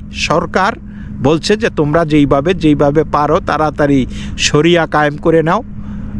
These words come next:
আমরা কিছু বলবো না, আমরা শুধু বলবো যে আমরা কিছু দেখি নাই, আমরা কিছু জানি নাই, আমাদের কাছে কোনো অভিযোগ আসে নাই।" কিন্তু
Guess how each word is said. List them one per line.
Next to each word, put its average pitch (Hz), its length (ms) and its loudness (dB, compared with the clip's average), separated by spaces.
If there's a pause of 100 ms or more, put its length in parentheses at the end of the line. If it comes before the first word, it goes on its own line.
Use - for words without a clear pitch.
(120)
আমরা 208 300 2
কিছু 160 300 -2
বলবো 135 320 0
না, 202 160 -2 (520)
আমরা 165 280 0
শুধু 185 220 2
বলবো 170 320 2
যে - 100 -4
আমরা 143 320 0
কিছু - 260 -4
দেখি 135 320 0
নাই, 233 180 0
আমরা 135 240 -2
কিছু 139 280 0
জানি 151 300 2
নাই, 247 180 0
আমাদের 143 320 0
কাছে 143 220 -2
কোনো 135 240 2
অভিযোগ 160 360 2
আসে 165 200 -2
নাই।" 90 180 -4 (500)
কিন্তু 190 340 2